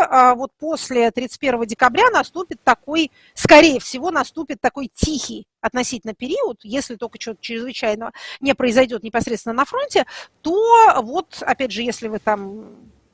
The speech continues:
решили съездить в Россию по делам, а,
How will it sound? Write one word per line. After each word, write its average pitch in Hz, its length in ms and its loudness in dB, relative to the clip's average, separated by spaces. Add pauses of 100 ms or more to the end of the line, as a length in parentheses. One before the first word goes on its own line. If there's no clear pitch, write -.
решили 226 320 -8
съездить 202 340 -6
в - 40 -12
Россию 262 320 -4
по 233 80 -12
делам, 214 300 -10 (580)
а, - 100 0